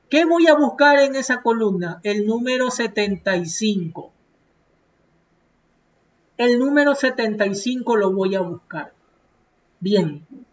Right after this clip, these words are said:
¿Dónde está el número setenta y cinco? El número setenta y cinco no lo encuentro, no está ahí. Pero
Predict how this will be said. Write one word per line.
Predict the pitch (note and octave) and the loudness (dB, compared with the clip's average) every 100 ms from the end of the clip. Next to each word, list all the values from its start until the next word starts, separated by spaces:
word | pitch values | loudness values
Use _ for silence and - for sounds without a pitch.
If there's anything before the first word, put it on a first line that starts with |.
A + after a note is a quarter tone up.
| _ _ _ _ _ - | _ _ _ _ _ -4
¿Dónde | G#3 D#4+ E4 | 2 2 2
está | C#4 - C4+ | 0 2 0
el | C4 | 0
número | C4 C4 B3 | -2 -2 -2
setenta | B3 A3+ G#3+ F#3+ F#3 | -4 -4 -4 -2 -4
y | F3 | -6
cinco? | - F3+ D3 C3 - _ _ _ _ _ _ _ _ _ _ _ _ _ | -8 -8 -8 -14 -20 _ _ _ _ _ _ _ _ _ _ _ _ _
El | G#3+ A3 | -2 0
número | D4 D#4 C4 C4 | 0 0 0 -2
setenta | C4 A#3+ A#3 A3+ | -4 -6 -8 -6
y | G#3 | -6
cinco | G#3 F#3+ E3+ F3 | -6 -8 -8 -8
no | F3+ F#3+ | -4 -2
lo | G#3+ | 0
encuentro, | G#3+ G3+ G#3 A#3+ A#3+ - D#3 | -2 -4 -4 -4 -4 -8 -8
no | E3 G#3+ | -4 -4
está | A#3 - - A#3+ - | -6 -8 -4 -2 -2
ahí. | F3+ F3 A3 A3+ E3+ _ _ _ _ _ _ _ _ _ _ _ _ _ _ - | -2 0 0 -2 -4 _ _ _ _ _ _ _ _ _ _ _ _ _ _ 0
Pero | D#4+ E4+ A3+ A3 A#3 | 2 4 4 2 -2